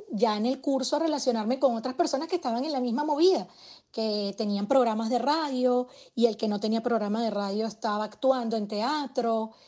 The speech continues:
estaban haciendo muchos proyectos lindos, y empecé a entrevistarlos a ellos mismos, empecé a entrevistarlos, empecé a conocerlos, y mi primera entrevista, eh, recuerdo, fue con una colega periodista, eh,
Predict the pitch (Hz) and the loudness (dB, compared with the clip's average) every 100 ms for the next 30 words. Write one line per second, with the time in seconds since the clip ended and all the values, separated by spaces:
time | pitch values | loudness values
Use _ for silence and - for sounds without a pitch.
0 | - - - 214 - 220 208 214 226 226 | -20 -16 -8 -8 -4 -4 -2 -2 -2 -2
1 | 220 233 214 226 240 226 233 254 302 311 | -2 -2 0 0 2 2 4 2 0 -2
2 | 285 240 - 262 285 262 254 392 381 370 | 0 -2 -2 -4 -2 -2 -2 4 4 4
3 | 339 - 247 269 294 - 247 190 196 - | 0 0 0 0 -2 -2 -4 -2 -6 -8
4 | - _ - - _ - 240 233 214 247 | -14 _ -20 -20 _ -2 2 2 2 2
5 | 277 285 247 320 349 _ _ _ _ 226 | 2 -2 -2 -6 -8 _ _ _ _ -4
6 | 220 214 226 202 233 254 - - 233 277 | -2 -4 -4 -4 -2 -2 -4 -6 -4 -2
7 | 311 277 254 208 - 208 202 226 208 - | -2 -2 -4 -6 -8 -8 -4 -4 -2 -2
8 | 254 330 392 - - 262 226 226 214 202 | 0 0 0 -4 -2 0 0 0 -2 -2
9 | 202 208 277 233 294 311 - - - _ | -2 -2 -2 -2 -6 -6 -18 -20 -20 _
10 | 226 220 214 - 214 220 - 220 220 311 | -2 -2 -2 -4 -2 -2 4 4 4 0
11 | - - - _ 269 254 302 302 294 311 | 0 -18 -20 _ 2 4 2 0 0 -2
12 | 302 277 247 226 262 277 254 226 220 220 | 2 2 4 2 0 2 2 2 0 -2
13 | - 285 349 _ _ _ 240 226 220 214 | -4 -6 -6 _ _ _ 0 2 -2 -2
14 | 202 190 | -4 -6